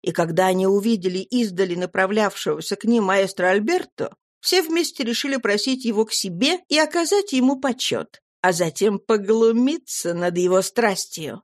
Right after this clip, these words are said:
Так и сделали, ибо, встав и пригласив его,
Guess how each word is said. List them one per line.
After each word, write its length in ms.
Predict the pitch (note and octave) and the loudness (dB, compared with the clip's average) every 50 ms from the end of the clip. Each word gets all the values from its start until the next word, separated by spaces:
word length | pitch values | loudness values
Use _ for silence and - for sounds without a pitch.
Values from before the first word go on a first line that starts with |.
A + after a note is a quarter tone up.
| _ _ _ _ _ _ | _ _ _ _ _ _
Так 260 | - F#3 D#3+ - - | -10 -8 -8 -8 -8
и 40 | E3 | -6
сделали, 840 | E3+ E3 E3 E3+ G3 C4 D4 D4 C#4+ B3+ G3 E3 D#3+ - - - - _ _ _ - | -6 -6 -6 -4 -2 -2 0 0 0 -2 -4 -4 -8 -12 -12 -14 -16 _ _ _ 0
ибо, 320 | F4+ F#4 F#4+ D#4+ F4 E4 | 2 2 2 2 0 0
встав 640 | - - - - - - C#4+ C4+ C4 C4 B3+ C4 C4+ | 0 -4 -8 -6 0 2 2 4 4 2 0 0 -2
и 80 | C4+ | -4
пригласив 600 | C4 - A#3+ B3 A3 B3 B3+ C4 C4 - F4+ F4+ - | -2 -2 -2 0 2 2 2 2 0 0 -2 -2 0
его, 460 | A#3 A3+ A#3 G3 G#3 A3 C4+ D#4 - | -2 -2 0 2 2 0 0 0 -6